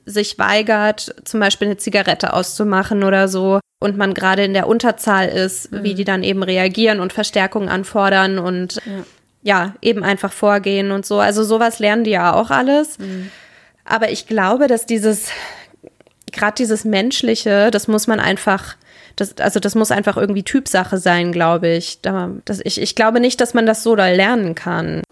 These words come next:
Speaker 2: Ja, ich dachte nur so bestimmte Sachen im Umgang. Ja, du hast schon recht, aber es ist natürlich so, dass sich ja dann vielleicht auch eher Leute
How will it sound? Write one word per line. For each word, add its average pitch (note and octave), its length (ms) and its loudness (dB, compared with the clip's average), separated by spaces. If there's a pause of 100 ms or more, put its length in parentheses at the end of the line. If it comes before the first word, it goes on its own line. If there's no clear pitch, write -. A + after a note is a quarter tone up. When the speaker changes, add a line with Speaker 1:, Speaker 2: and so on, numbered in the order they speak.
Speaker 2:
Ja, F#3+ 320 2
ich F3+ 140 -4
dachte G3 240 -4
nur F#3 140 -2
so E3+ 100 -6
bestimmte E3+ 800 -4 (100)
Sachen F3 420 -4
im F3+ 140 -2
Umgang. F3+ 400 0 (500)
Ja, - 100 2
du G#3+ 100 2
hast B3 140 2
schon B3 120 2
recht, B3+ 260 2
aber F3+ 340 2 (300)
es F#3+ 140 -2
ist F#3+ 120 -2
natürlich A3 320 2
so, G#3 220 4
dass F#3 260 0
sich G3 160 -2
ja F#3 80 4
dann F3+ 320 2
vielleicht F#3+ 320 0
auch F#3+ 100 -2
eher F3+ 140 2
Leute F#3 440 2